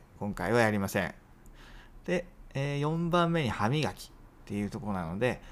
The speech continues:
確かにね、口の中が汚いと、まあ、唾液が多く出たりっていうのはあると思いますよね。えー、なので、まあ、歯磨き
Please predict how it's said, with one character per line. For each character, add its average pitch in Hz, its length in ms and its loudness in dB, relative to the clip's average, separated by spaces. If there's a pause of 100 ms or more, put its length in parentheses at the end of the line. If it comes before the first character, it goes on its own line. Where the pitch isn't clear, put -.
(200)
確 - 220 -4
か 104 120 -2
に 92 80 -2
ね、 101 280 -4
口 - 240 -12
の 185 80 -2
中 185 260 -2
が 113 100 -4
汚 160 340 -4
い 160 80 -4
と、 170 360 2 (480)
ま 101 500 -2
あ、 - 40 -16 (140)
唾 117 160 0
液 104 140 -6
が 101 100 0
多 113 100 0
く 95 100 -8
出 95 100 -4
た 101 120 -4
り 123 80 -2
っ 131 60 -6 (260)
て - 80 -12
い 87 40 -8
う 71 40 -6
の 65 80 -6
は 78 80 -6
あ 95 60 -4
る 78 240 -6 (720)
と - 100 -6
思 95 160 -2
い 90 40 -2
ま 175 100 -4
す - 100 -10
よ - 100 -8
ね。 226 200 -2 (1080)
え 98 180 -8
ー、 - 40 -8
な 110 80 -4
の 98 120 -4
で、 87 320 -6
ま 101 60 -8
あ、 95 40 -6
歯 85 120 -8
磨 113 320 -4
き - 160 -16